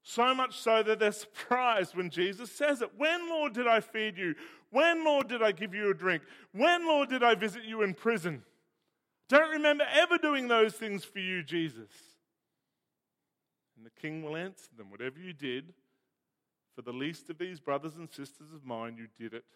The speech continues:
for me." Now, brothers and sisters means Christians. It means all Christians. The care and kindness that you show one another as the family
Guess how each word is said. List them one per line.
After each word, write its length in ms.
for 80
me." 140
Now, 100
brothers 360
and 140
sisters 420
means 240
Christians. 720
It 40
means 260
all 600
Christians. 840
The 100
care 480
and 180
kindness 560
that 120
you 80
show 420
one 240
another 440
as 180
the 100
family 600